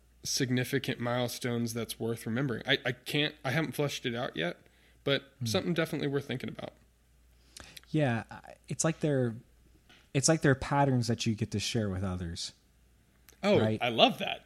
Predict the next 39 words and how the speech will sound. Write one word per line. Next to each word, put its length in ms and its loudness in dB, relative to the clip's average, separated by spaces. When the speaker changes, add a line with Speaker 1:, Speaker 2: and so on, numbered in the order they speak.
Speaker 1:
Huh. 220 2
Speaker 2:
It's 220 2
like, 300 -8
it's 160 0
like, 340 0
you 140 4
know, 260 6
like, 300 0
my 240 4
wedding 340 6
is 140 2
important 560 0
because 280 -2
all 240 4
the 80 2
weddings 360 4
that 80 -2
came 220 -2
before 380 -2
it 80 -8
were 140 -4
important. 500 -8
And 400 2
everything 440 6
it 100 4
Speaker 1:
Mm-hmm. 100 4
Speaker 2:
symbolizes 680 4
is 320 -6
in 240 2
that 300 -6
too. 340 0
You 100 2
know 80 6
what 80 4
I'm 140 4
saying? 360 4
It's 160 -2
like, 160 2
Speaker 1:
Yeah. 120 -2